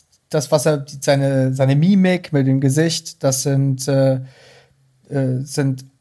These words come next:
sollen Anspielungen sein auf, ähm,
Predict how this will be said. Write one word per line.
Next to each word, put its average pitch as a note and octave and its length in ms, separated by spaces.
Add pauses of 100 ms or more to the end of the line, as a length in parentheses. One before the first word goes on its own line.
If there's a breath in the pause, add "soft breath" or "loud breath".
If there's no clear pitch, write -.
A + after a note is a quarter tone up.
(240)
sollen D#3+ 440
Anspielungen F3 800
sein D3 640
auf, B2+ 800
ähm, B2+ 720